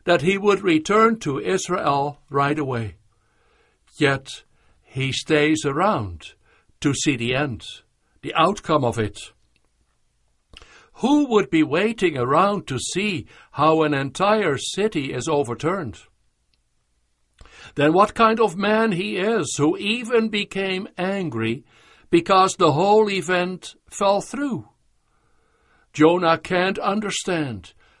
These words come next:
why the Lord did not punish them for their wickedness,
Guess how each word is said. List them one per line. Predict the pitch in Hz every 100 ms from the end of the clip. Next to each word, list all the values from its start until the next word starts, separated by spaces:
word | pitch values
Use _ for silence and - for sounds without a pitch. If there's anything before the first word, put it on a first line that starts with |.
| _
why | 107 147 175 208
the | 190
Lord | 185 175 175 175
did | 160 156
not | 175 185 -
punish | 190 196 196 -
them | 180 170
for | - 170
their | 160 160
wickedness, | 151 156 127 117 113 107 -